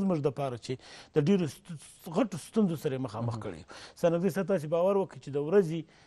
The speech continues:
Speaker 1: چې موږ وغواړو، چې وغواړو یا وخت ولرو، دوه، دوه سوه ځوانان چې راځي، چې ماسټري به یې کړې وي، د شپږم بست دپاره به زارۍ کوي، د شپږم بست دپاره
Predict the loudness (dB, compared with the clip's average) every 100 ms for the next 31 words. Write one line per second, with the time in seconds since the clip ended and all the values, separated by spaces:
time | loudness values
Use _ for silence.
0 | _ -6 -4 -4 -4 4 4 6 6 6
1 | 4 2 -4 -8 _ _ -10 6 8 8
2 | 6 4 -4 -6 -8 4 6 8 4 2
3 | -4 -4 -4 -6 -8 -14 -20 -2 4 4
4 | 4 0 2 0 2 0 0 -2 -4 -4
5 | -4 -4 -4 -4 -6 -6 -6 -8 -2 2
6 | 2 0 -6 -4 -6 -8 _ -20 -20 -4
7 | -2 0 0 4 6 6 4 0 -4 -2
8 | 0 -2 0 0 0 -2 -4 -6 -8 -8
9 | -8 -6 -4 -6 -6 -10 -8 -6